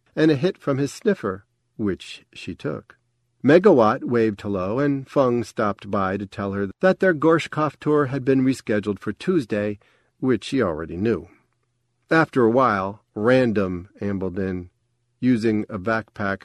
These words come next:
to clean up the nutrient spills and leaf litter. He had just washed out of the spacer program, but his mother was a med super, so he was hanging around as a janitor until she decided what to do with him.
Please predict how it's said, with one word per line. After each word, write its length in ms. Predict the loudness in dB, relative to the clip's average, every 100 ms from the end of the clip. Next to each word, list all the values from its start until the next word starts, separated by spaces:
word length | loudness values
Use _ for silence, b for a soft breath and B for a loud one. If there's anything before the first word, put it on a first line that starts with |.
| _
to 80 | -14
clean 320 | -6 -2 0
up 180 | -2 -6 -6
the 100 | -2
nutrient 480 | 0 -2 -4 -6 -8
spills 540 | -8 -6 -4 -6 -6
and 120 | -6
leaf 300 | -2 -4 -4
litter. 320 | -6 -4 -8 -10 _ _ _ _ _ _
He 300 | 8 10 8
had 160 | 2 0
just 240 | -2 0
washed 380 | 0 0 -2 -2
out 200 | 0 0
of 80 | -4
the 80 |
spacer 440 | -6 -4 -4 -2 -6
program, 540 | -2 -2 0 -2 -4 -12 _ _ _ _
but 180 | -2 0
his 160 | -2 2
mother 400 | 2 4 4 4
was 240 | 2 2
a 60 | 2
med 260 | 2 0
super, 540 | -2 -4 -2 -6 -6 _ _ _
so 260 | -6 -2 -2
he 140 | -2
was 320 | -2 -4 -6
hanging 340 | -6 -2 -2 -2
around 520 | -2 -2 -2 -4 -4
as 180 | -8 -8
a 60 |
janitor 600 | -6 -4 -4 -6 -8 -8 -12 _ _ _ -10
until 340 | -8 0 0
she 160 | 0 -6
decided 720 | -8 -8 -10 -8 -10 -14 -10
what 220 | -6 -6
to 60 | -8
do 240 | -8 -6
with 160 | -4 -8
him. 260 | -12 -14